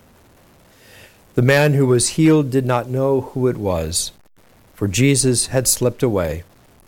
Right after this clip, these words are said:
since there was a crowd there. After this, Jesus found him in the temple area and said to him, "Look, you are well. Do not sin anymore, so that nothing worse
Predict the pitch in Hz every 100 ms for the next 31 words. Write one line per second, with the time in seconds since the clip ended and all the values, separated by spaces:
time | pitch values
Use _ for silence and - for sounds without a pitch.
0 | - - 147 123 - 107 101 101 110 -
1 | 127 120 101 87 80 92 - _ _ _
2 | _ _ _ _ _ _ _ _ _ _
3 | - 160 - 123 92 98 - - - _
4 | _ - 117 156 165 151 139 - 143 143
5 | 110 - 82 90 110 131 - 139 127 131
6 | 131 110 80 80 - _ _ _ _ -
7 | 98 - 139 135 123 90 90 87 90 _
8 | _ _ _ _ _ _ - 135 113 -
9 | - - _ - 123 135 131 113 90 87
10 | 92 87 _ _ _ - 107 113 131 135
11 | - - 113 104 107 110 101 92 87 -
12 | _ _ _ _ - - 135 139 120 139
13 | 151 135 127 104 82 -